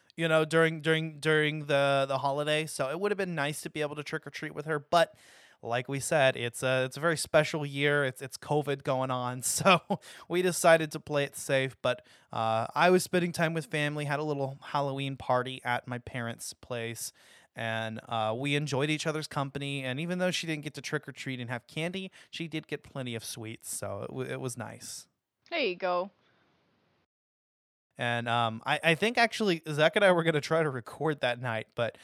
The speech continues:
Speaker 1: <laughs> our Halloween bonus round episode, but, um, we ended up doing that, I think, the day after. If you haven't checked that out, go check that out now, 'cause we did get to talk about some of our favorite horror game moments,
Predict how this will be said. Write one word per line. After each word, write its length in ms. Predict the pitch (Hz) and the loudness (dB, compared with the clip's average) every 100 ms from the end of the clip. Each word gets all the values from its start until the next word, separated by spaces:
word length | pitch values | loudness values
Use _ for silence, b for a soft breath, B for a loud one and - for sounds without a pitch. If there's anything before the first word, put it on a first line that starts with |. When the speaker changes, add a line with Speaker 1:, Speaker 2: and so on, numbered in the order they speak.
| B | B
Speaker 1:
<laughs> 680 | 160 - 605 - 571 - 196 | -6 -4 -4 -2 -2 -2 0
our 220 | 202 170 | 2 4
Halloween 400 | 165 180 165 160 | 4 4 2 -4
bonus 340 | 147 147 156 - | -2 -2 -2 -2
round 160 | 131 | -2
episode, 560 | 123 - 131 123 117 117 | -2 -6 -6 -4 -4 -2
but, 180 | 120 - b b b b | -6 -6 b b b b
um, 240 | 123 113 120 | -2 0 -2
we 160 | 147 | -2
ended 180 | 151 143 | 0 0
up 140 | 135 | 0
doing 220 | 139 135 123 | -2 -2 -2
that, 140 | 120 | -2
I 80 | 117 | -4
think, 200 | 127 - | -6 -10
the 80 | 120 | -6
day 240 | 120 113 | -2 0
after. 480 | 110 117 - 104 104 b b | 2 0 -2 -8 -8 b b
If 120 | 143 | -4
you 60 | 160 | -4
haven't 380 | 147 - 220 240 | -2 2 2 2
checked 240 | - 185 | 0 2
that 120 | 185 | 4
out, 180 | 170 143 | 4 4
go 100 | 156 | 0
check 220 | - 160 | -4 -4
that 120 | 151 143 | 0 2
out 160 | 127 | 2
now, 220 | 123 120 | -2 -6
'cause 180 | 113 117 | -6 -10
we 120 | 123 | -12
did 320 | 123 127 135 135 | -12 -8 -8 -6
get 180 | 123 | -10
to 80 | - | -8
talk 260 | - 120 117 | -2 -2 -2
about 320 | 113 113 110 | -4 -4 -4
some 160 | 127 113 | -8 -6
of 100 | 113 | 0
our 220 | 123 127 | 2 2
favorite 440 | - 120 117 113 _ b b b | -2 -6 -6 -10 _ b b b
horror 460 | - 143 127 123 123 | -6 -2 -2 -4 -8
game 480 | 135 127 123 123 123 | -6 -4 -4 -6 -6
moments, 580 | 123 135 151 143 - | -4 -4 -6 -8 -12